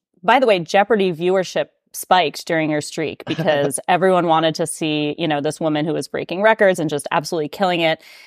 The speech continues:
Speaker 1: And I feel like given Jeopardy's demographics, I mean, you probably came into the living rooms of a lot of Americans who don't normally watch trans people on T V. They're not watching, like, Pose or something like that.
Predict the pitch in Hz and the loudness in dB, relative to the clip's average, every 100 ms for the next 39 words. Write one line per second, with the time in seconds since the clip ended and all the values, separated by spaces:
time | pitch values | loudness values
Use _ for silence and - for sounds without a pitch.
0 | - 214 220 - 466 339 233 - 202 202 | -2 0 0 2 2 4 2 -2 0 2
1 | 208 196 175 175 190 180 180 160 - _ | 0 0 -2 -2 0 -2 -4 -8 -16 _
2 | _ _ - 185 180 170 196 285 156 95 | _ _ -2 -2 -2 0 0 0 -2 -4
3 | - - - _ 214 220 208 180 294 - | -6 -10 -12 _ 0 2 2 2 0 2
4 | 196 185 180 175 208 190 175 165 156 180 | 2 4 0 -2 -2 -4 -2 -2 0 -2
5 | 170 156 151 160 151 151 160 156 160 170 | -2 -4 -4 -2 0 2 2 0 0 0
6 | 165 156 139 175 196 165 165 247 196 156 | -2 -6 -6 0 2 2 2 2 2 0
7 | 143 - 170 - - 151 147 - 156 139 | -2 0 0 0 -8 -8 -8 -10 -8 -6
8 | 135 143 151 - 151 196 127 151 151 147 | -4 -4 -6 -6 -4 -4 -4 -4 -2 -2
9 | - 147 - 156 147 147 - 175 160 156 | 0 -2 -2 -6 -6 -8 -8 -2 0 -2
10 | 151 156 160 160 156 143 151 165 180 156 | -4 -8 -8 -8 -10 -8 -6 -2 0 -2